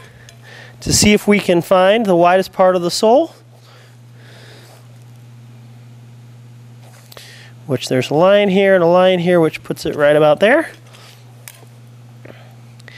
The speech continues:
Club feet are generally very straight, so you look at where that line is, where that line is,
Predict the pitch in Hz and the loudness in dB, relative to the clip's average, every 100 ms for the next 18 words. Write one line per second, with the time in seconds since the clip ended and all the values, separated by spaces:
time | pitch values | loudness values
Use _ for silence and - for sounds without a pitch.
0 | - - - - - - 220 220 - 220 | -20 -20 -20 -20 -14 -2 -2 -2 -2 -2
1 | 220 165 139 165 185 185 151 135 165 156 | 0 -2 0 0 2 2 2 0 0 -2
2 | - - 147 233 254 - - - - - | -6 -4 -2 -2 -4 -6 -6 -20 -20 -20
3 | - - - - 156 151 143 175 - 165 | -20 -20 -20 -4 0 2 2 0 0 -4
4 | - - - - - - - - - - | -2 -8 -8 -20 -20 -20 -20 -20 -12 -2
5 | 180 190 180 180 180 185 185 180 - 180 | 2 2 2 0 2 2 2 2 0 0
6 | 180 165 170 175 175 175 180 | 2 2 0 2 2 2 0